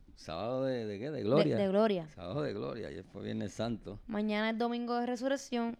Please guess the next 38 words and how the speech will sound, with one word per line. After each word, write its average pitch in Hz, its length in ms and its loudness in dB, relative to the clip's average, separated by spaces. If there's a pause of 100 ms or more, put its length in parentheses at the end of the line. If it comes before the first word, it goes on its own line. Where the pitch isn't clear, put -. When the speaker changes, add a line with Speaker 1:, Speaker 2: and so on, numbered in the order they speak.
(260)
Speaker 2:
que 202 360 0
es 214 180 -14 (140)
de 202 640 -8 (100)
la 202 220 -2
Semana 208 340 -4
Santa, 240 400 2
es 202 80 4
mi 220 160 2
momento 202 580 0
favorito. 175 540 0 (320)
Speaker 1:
Sí, 90 340 2
ese 80 320 -4
Speaker 2:
Mi - 80 0
momento 190 260 -2
predilecto. 202 560 -2 (140)
Speaker 1:
ese 90 220 -4
día 87 360 0
es 87 300 -4 (300)
especial. 80 500 -8 (880)
Qué 95 140 -4
bueno, 92 280 -4
qué 90 60 -6
bueno. 95 380 -4 (400)
Speaker 2:
Así 208 280 -4
que 214 540 2
recuerden 233 560 -4
a 220 100 -4
toda 202 220 -2
nuestra 240 340 -6
po-, 214 180 -10
audiencia 220 540 -4
que 196 120 -4
nos 185 100 -8
escuchan 208 400 -2
a 202 80 -2
través 185 260 -2
de 202 60 -2
Spotify, 214 640 -2